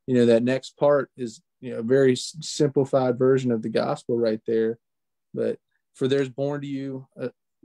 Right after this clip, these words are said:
this day in the city of David a Savior who's Christ the Lord." So Christ is not his name, it's his title. He's come, and he's come to save us and redeem us. And, um, I think it's just good to remember, like, it's good news. And so,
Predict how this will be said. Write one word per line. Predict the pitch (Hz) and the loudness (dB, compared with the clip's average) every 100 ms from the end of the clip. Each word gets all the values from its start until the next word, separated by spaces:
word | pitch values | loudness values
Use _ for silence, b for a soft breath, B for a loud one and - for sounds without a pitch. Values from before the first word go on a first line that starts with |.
| - | -8
this | 139 139 | 0 0
day | - 135 139 143 | 2 4 6 4
in | 135 | 4
the | 127 | 0
city | - 147 139 | 0 0 0
of | 127 | 0
David | 127 147 113 | 0 0 -2
a | |
Savior | 110 127 139 127 113 | -4 -2 -2 -2 -4
who's | 113 | -4
Christ | - 120 123 - | -6 -4 -4 -6
the | 113 | -6
Lord." | 120 123 107 - | -2 -2 -4 -8
So | 123 117 - _ _ _ _ | -8 -8 -10 _ _ _ _
Christ | - 135 160 175 - | 0 4 4 2 -4
is | 127 | -12
not | 120 139 135 | -8 -6 -6
his | 117 | -6
name, | 117 127 160 127 | -4 -4 -4 -4
it's | 110 | -6
his | 104 | -12
title. | - 123 147 117 | -8 0 2 4
He's | 120 123 | 2 -2
come, | - 135 131 127 _ _ _ _ _ | -2 0 0 -4 _ _ _ _ _
and | - 127 | -4 -2
he's | 131 | -2
come | - 147 135 | -2 -2 -2
to | |
save | 113 - 123 143 | -4 -2 -2 0
us | 110 - | -4 -6
and | 110 | -8
redeem | 104 101 131 139 | -6 -4 -4 -4
us. | 107 - - | -6 -8 -12
And, | 107 104 - - _ _ _ _ - | -10 -8 -10 -14 _ _ _ _ -12
um, | - 104 - - - | -10 -10 -12 -14 -4
I | 123 | 2
think | 131 | 2
it's | 131 | 2
just | - 120 | 0 -2
good | 113 143 | 2 2
to | 139 | 2
remember, | 135 139 143 | 2 0 0
like, | 131 | 0
it's | 143 151 | -2 -4
good | - 151 147 | -2 -2 -2
news. | 143 170 110 - - _ _ _ _ _ | -2 -2 -4 -12 -20 _ _ _ _ _
And | 120 120 | -10 -10
so, | 113 135 123 117 113 | -2 2 4 2 -2